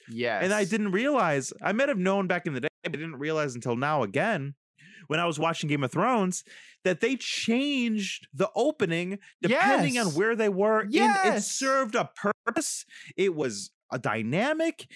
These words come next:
Speaker 2: It was interesting. And this is just blood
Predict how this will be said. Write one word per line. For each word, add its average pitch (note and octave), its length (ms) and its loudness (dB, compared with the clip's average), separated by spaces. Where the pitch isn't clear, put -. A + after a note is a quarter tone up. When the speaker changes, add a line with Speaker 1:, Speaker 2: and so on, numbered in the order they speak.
Speaker 2:
It A#2 80 -6
was G2+ 260 -4
interesting. D4 800 -2
And D3 100 -6
this B3+ 200 0
is F#3 180 -2
just G3 560 -2
blood E3 720 2